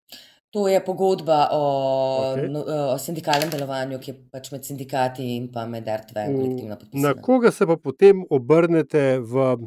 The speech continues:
Speaker 2: sindikalni skupnosti, ko rabite pomoč?
Speaker 1: Eh, mi kot koordinacija novinarskih sindikatov R T V smo del kron-, naš krovni sindikat je Sindikat novinarjev Slovenije,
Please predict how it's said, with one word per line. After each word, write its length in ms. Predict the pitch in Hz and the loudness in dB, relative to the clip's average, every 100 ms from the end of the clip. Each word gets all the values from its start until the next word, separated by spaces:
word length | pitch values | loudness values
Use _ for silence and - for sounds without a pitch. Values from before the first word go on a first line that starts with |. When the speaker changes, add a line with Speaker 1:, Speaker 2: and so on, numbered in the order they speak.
| - | -14
Speaker 2:
sindikalni 680 | - - 131 131 147 156 139 | -8 -4 -4 0 0 2 0
skupnosti, 560 | - 151 143 127 - | -2 -4 -2 -6 -6
ko 160 | 131 123 | -8 -8
rabite 280 | 107 95 117 | -8 -10 -18
pomoč? 440 | 110 98 90 - _ _ _ _ _ _ _ _ - - - - - _ _ - | -18 -20 -20 -20 _ _ _ _ _ _ _ _ -20 -20 -20 -20 -20 _ _ -6
Speaker 1:
Eh, 240 | 147 143 147 | -2 -2 -2
mi 380 | 175 214 269 247 | 2 4 2 0
kot 220 | 214 214 - | -6 -6 -8
koordinacija 680 | 170 160 160 156 202 185 | -6 -4 -2 -2 -2 -6
novinarskih 500 | 170 180 180 - 160 | -6 -6 -8 -10 -12
sindikatov 680 | - 147 147 - 139 - 196 | -12 -10 -8 -2 -2 0 -2
R 140 | 175 175 | -4 -4
T 100 | 185 | -4
V 260 | 180 196 | 0 -2
smo 300 | 190 - 156 | -4 -6 -8
del 400 | 143 170 175 175 170 | -6 -4 -2 -2 -4
kron-, 280 | 170 160 170 | -4 -4 -4
naš 200 | 165 - | -6 -4
krovni 240 | 170 165 | -6 -6
sindikat 640 | 156 160 151 160 151 151 151 | -8 -10 -10 -6 -4 -4 -6
je 60 | |
Sindikat 460 | 151 151 147 147 147 | -12 -10 -4 -4 -4
novinarjev 320 | 147 143 127 | -8 -8 -10
Slovenije, 600 | - 139 143 185 202 | -8 -4 -2 0 0